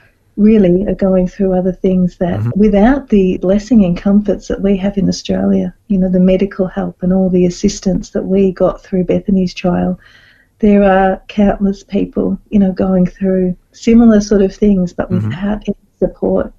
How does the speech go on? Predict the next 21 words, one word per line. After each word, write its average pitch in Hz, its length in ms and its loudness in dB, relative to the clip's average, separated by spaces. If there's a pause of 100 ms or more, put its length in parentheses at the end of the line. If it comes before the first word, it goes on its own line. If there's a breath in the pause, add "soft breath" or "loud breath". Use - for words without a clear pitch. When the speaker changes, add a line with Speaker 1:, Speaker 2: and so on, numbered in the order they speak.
Speaker 1:
you 190 140 -4
know. 185 140 -2
So - 200 -2
it's 214 240 0
definitely 254 400 2
been 208 240 2
healing 180 380 0
for 160 180 -2
us. - 360 -6
Speaker 2:
Mm-hmm. 202 600 2 (440)
Speaker 1:
<laughs> - 0 - (280)
Speaker 2:
And 127 160 -2
then 147 140 0
you 147 100 0
kinda 131 240 -2
took 131 220 -4
it 113 80 -4
to 120 100 -6
the 110 120 -4
next 127 280 -4
level 104 560 -6